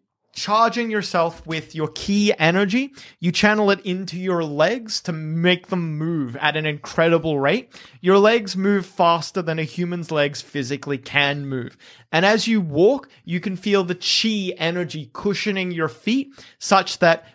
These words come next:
when you need to pass an obstacle, you just whoop, whoop, whoop. You're just walking on nothing but chi. Or to an outsider, it would look like you were walking on nothing but air.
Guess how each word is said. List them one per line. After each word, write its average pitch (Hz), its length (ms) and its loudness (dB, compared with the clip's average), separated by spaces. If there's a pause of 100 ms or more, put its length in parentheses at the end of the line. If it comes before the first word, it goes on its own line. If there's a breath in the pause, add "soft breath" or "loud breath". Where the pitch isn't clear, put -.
when 202 200 2
you 254 100 -2
need 233 220 -4
to 202 360 2
pass 180 320 2
an 175 80 -6
obstacle, 214 600 0
you 180 120 -2
just 170 300 0 (240 soft breath)
whoop, 269 220 -4 (100)
whoop, - 340 -2
whoop. 320 220 0
You're 180 140 2
just 175 200 -2
walking 202 540 2
on 165 240 -6
nothing 165 380 -2
but - 180 -8
chi. 143 440 -4 (260 soft breath)
Or 175 360 4
to 175 200 0
an 170 80 6
outsider, 143 560 2
it 156 160 0
would 143 100 -4
look 147 220 -6
like 143 240 2
you 147 40 -4
were 143 100 0
walking 131 420 -6
on 123 160 -8
nothing 127 340 -10
but 123 240 -12
air. 117 300 -12